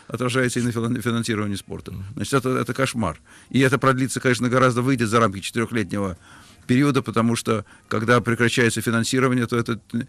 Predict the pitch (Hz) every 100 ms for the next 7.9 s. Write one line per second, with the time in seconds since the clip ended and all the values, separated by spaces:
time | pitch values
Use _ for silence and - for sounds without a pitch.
0 | - - 131 131 104 127 139 135 139 139
1 | 131 120 101 95 95 92 85 92 82 80
2 | - - - - _ - 107 120 131 135
3 | - 120 113 113 110 107 104 - - -
4 | - - 98 - 117 123 120 - 120 117
5 | 110 107 107 107 110 107 107 107 95 -
6 | - - 101 117 127 135 131 135 120 117
7 | 117 110 - 104 98 107 107 -